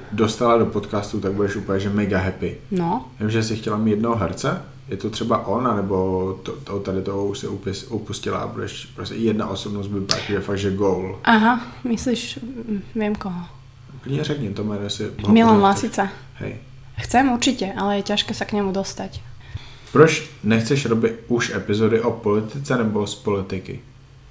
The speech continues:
Speaker 2: Pretože to prináša aj samozrejme osvetu, ale strašne veľa negatíva a strašne veľa negatívnych ľudí, strašne veľa zlých ľudí,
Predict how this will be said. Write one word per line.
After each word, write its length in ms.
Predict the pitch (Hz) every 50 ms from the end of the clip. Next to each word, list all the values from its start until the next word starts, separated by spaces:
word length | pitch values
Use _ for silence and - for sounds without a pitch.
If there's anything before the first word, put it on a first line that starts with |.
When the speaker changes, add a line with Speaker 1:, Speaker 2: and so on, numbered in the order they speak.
| - - - - - - - - - - - - - - - - - - - - - - - - - - - - - - -
Speaker 2:
Pretože 580 | - - 277 269 - 285 254 247 240 254 247 247 240 233 233 233 233 233 220 - - - - - - - - - - - - - - - - - - - - - - - - - - - - - - -
to 100 | - 240
prináša 640 | 226 226 226 226 220 220 208 - - 214 202 190 180 - - - - - - - - - - - - - - - - - - -
aj 320 | 214 214 208 208 202 196
samozrejme 480 | 196 - 202 196 190 202 202 190 - 180
osvetu, 400 | 175 - 233 226 220 - 226 214
ale 320 | 196 185 185 190 185 185
strašne 380 | 185 - - 202 180 - - 196
veľa 400 | 185 185 180 180 185 185 180 180
negatíva 800 | - 190 190 185 185 190 190 185 - 208 196 208 214 220 233 233
a 260 | - - - - -
strašne 380 | 175 - 190 185 180 - 208 190
veľa 240 | 185 185 180 180 185
negatívnych 560 | 185 180 190 185 185 - 190 185 180 175 175
ľudí, 400 | 175 180 190 190 214 233 262 277
strašne 400 | 269 - - 196 - - 208 185
veľa 240 | 180 180 180 175 180
zlých 300 | 175 185 185 202 214 202
ľudí, 280 | 240 240 226 226 226